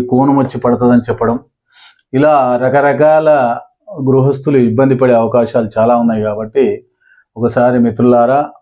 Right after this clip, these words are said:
సద-, సరి అయిన అవగాహన చేసుకోండి. ఇప్పుడు ఇక్కడ మనం ఎప్పుడు కానీ ఈ, మనం, మేము కూడా ఈ కోణాన్ని చూపిస్తున్నాం మీకు.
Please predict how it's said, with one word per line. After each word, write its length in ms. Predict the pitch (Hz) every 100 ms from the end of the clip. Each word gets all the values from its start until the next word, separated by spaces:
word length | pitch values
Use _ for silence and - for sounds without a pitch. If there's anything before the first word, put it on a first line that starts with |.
| _ 494 -
సద-, 280 | 123 123 -
సరి 280 | - 117 135
అయిన 160 | 135 123
అవగాహన 440 | 117 120 123 120 107
చేసుకోండి. 460 | 110 107 110 113 175 392 _ _ _ _ _ _ -
ఇప్పుడు 240 | 123 135
ఇక్కడ 220 | 131 139 139 127 110 110 _ _ _ _ _ _ _ _ _ - -
మనం 240 | 123 131 127 123 120 120 127
ఎప్పుడు 300 | 127 160 156
కానీ 260 | 156 151
ఈ, 260 | 147 143 143 139 135
మనం, 240 | 131 131 131
మేము 200 | 131 143
కూడా 140 | 147
ఈ 80 | 143 123
కోణాన్ని 320 | 131 143 139 135
చూపిస్తున్నాం 440 | 123 113 131 120 113
మీకు. 260 | 110 147